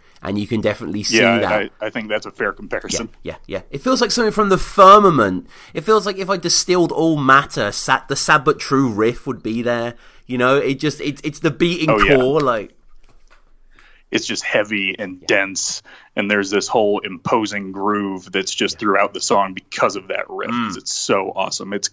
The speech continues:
Speaker 2: it's one of my favorite Metallica riffs, if not
Speaker 1: Yeah.
Speaker 2: my favorite.
Speaker 1: Yeah, yeah. It has its own center of gravity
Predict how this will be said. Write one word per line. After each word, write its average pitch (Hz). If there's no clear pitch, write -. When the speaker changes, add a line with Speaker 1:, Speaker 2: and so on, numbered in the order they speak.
Speaker 2:
it's -
one 127
of 117
my 110
favorite 110
Metallica 104
riffs, 101
if 101
not 98
Speaker 1:
Yeah. 95
Speaker 2:
my 95
favorite. -
Speaker 1:
Yeah, -
yeah. -
It -
has 156
its 147
own 131
center 120
of 95
gravity 95